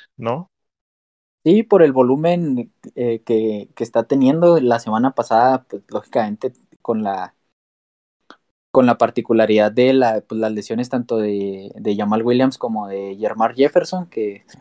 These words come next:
Speaker 2: por ahí se escapó para una anotación y, y en esa misma jugada salió lesionado.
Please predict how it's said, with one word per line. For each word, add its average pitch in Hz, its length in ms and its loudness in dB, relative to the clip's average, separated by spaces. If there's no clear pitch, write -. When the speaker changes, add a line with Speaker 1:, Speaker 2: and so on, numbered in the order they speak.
Speaker 2:
por 110 140 2
ahí 104 180 4
se 123 400 4
escapó 117 640 0
para 113 540 2
una 117 640 -2
anotación 135 580 2
y, 113 260 0
y 113 160 -8
en 107 80 0
esa 107 160 -6
misma 131 240 2
jugada 113 360 0
salió 110 340 -2
lesionado. 127 560 0